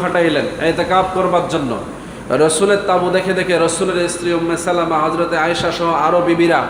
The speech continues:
তারাও তাঁবু খাটাইলেন। পরের দিন সকালবেলা রসুল তাঁবু দেখে জিজ্ঞেস করলেন, "তোমরা কি এইভাবে সওয়াবের আশা করছো?"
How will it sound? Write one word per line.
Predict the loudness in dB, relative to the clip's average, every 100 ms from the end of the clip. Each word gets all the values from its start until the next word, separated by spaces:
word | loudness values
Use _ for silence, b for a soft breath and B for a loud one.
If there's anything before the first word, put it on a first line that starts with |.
| B B -4
তারাও | 2 4 4 4
তাঁবু | 0 0
খাটাইলেন। | 0 0 0 0 -4 -8 -12 -14 -16 -16 -14 -2
পরের | 2 2 2
দিন | 0
সকালবেলা | 0 2 2 4 2
রসুল | 2 0 -2 0
তাঁবু | -2 0
দেখে | 0 -2 0 -2 -2 -10 -12 -14 -6
জিজ্ঞেস | -4 0 -2
করলেন, | 0 0 0 -2
"তোমরা | -2 -2
কি | 0 0
এইভাবে | 0 2 2 2
সওয়াবের | 2 4 4
আশা | 2 0
করছো?" | 0 0 0 0